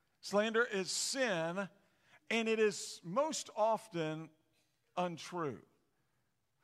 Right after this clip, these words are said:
A person who slanders someone is intentionally trying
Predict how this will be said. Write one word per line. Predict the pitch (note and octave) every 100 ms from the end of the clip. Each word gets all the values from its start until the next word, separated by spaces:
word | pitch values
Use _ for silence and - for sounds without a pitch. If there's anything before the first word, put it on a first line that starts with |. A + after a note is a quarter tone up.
| _ _
A | -
person | - B3+ D4 D4 C#4+
who | A3+
slanders | G3+ - A3+ B3+ B3+ F#3+ -
someone | F#3 D#3+ D3 C#3+ C#3 D#3 -
is | F3+
intentionally | - G#3 F3+ - - D4 - D4 C#4+ D4 D4
trying | - - A#3 A3 F3 A#2+ G2+ C3+